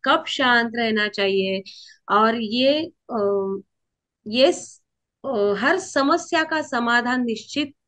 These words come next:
करना है, यह उनसे बेहतर कौन जाने, ऐसा मुझे लगता है। और ऐसा, ऐसा है कि राजकारण जो है, राजनीति है, दो पार्टियां रहती ही है।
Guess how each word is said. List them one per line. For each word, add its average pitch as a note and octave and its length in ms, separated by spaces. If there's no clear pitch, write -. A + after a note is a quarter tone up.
करना G#3+ 340
है, G3 360
यह C4 180
उनसे C4 760
बेहतर D#4 800
कौन D4+ 320
जाने, F#3+ 380
ऐसा F#3 280
मुझे G#3+ 340
लगता F3 280
है। E3+ 140
और C4 320
ऐसा, D4 460
ऐसा A3+ 300
है B3 320
कि A#3 200
राजकारण A#3+ 1120
जो A3+ 240
है, F#3+ 260
राजनीति A3 680
है, G3 260
दो D#4 120
पार्टियां E4 500
रहती D#4 440
ही E3 200
है। D3+ 80